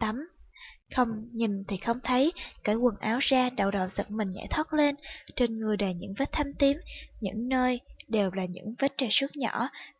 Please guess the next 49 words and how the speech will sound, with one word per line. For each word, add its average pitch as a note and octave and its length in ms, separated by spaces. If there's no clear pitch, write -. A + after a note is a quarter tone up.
phía B3 120
sau A#3 440
lưng A3 220
rạch G#3 180
một G3+ 180
vết C4+ 100
dài, A3+ 300
hai B3+ 140
đầu G#3 180
gối G3+ 300
cũng A#3+ 180
bị F#3+ 200
trầy A3 140
sát - 280
nghiêm C#4+ 180
trọng, F#3+ 260
trên A#3 160
cánh A#3 240
tay B3 220
còn A3 220
có B3+ 200
vết D#4 160
tích F#4+ 120
của C#4+ 120
dây C4+ 200
thừng, A#3+ 240
còn A3 140
có G3+ 320
vết C#4 200
trầy B3 160
sát D4 280
do G#3+ 280
lúc A#3+ 200
cắt E4 200
dây C4+ 180
thừng A3+ 180
ra, C#4 300
những F#3+ 180
vết C4 180
thương B3 260
trên A#3+ 220
đùi G#3+ 320
càng G3+ 160
rõ G3 240
ràng B3+ 180
hơn, C#4+ 180
khắp C#4+ 160
cả A3 100
người A#3 340